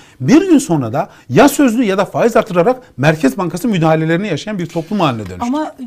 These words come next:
Speaker 2: Merkez Bankası Başkanı orada hani çok ekonomik böyle, e, lit-, literatürüyle konuşarak bir şey söyledi. "Gündemimizde yok." dedi şu anda böyle bir şey.
Speaker 1: <laughs>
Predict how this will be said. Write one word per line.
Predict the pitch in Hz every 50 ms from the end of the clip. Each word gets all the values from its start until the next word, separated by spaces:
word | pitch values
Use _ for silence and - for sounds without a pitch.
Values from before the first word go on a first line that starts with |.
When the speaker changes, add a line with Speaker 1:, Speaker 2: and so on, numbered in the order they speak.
| 233 220 214
Speaker 2:
Merkez | 226 226 247 262 262 262 - 339 320 262 262
Bankası | 294 302 285 294 285 240 262 240 220
Başkanı | 254 277 285 - - - 254 240 269 294 277
orada | 247 240 233 - 277 285 415 349
hani | 247 226 220 233 226 285 247 _ _ 208
çok | - 247 226 - - - 311 311 _ -
ekonomik | 247 - - 247 240 240 240 247 254 - - -
böyle, | 226 214 202 226 220 214
e, | - - 262 294 294 302 - 233 226
lit-, | 214 214 214 220 226 214 214 208 _ _ -
literatürüyle | 208 190 - 233 226 226 220 - - 226 220 220 214 233
konuşarak | 233 - 226 220 202 - 233 226 233 226 - -
bir | 180
şey | - 233 226
söyledi. | - - 214 190 185 170 180
"Gündemimizde | 165 208 208 190 208 202 202 202 185 175 - 214
yok." | 202 202 196 190 185 - -
dedi | 190 170 156 180 180 - -
şu | - - - 185
anda | 180 180 180 175 220 240 254 - -
böyle | 214 190 185 190
bir | 180 175
şey. | - 247 285 302
Speaker 1:
<laughs> | -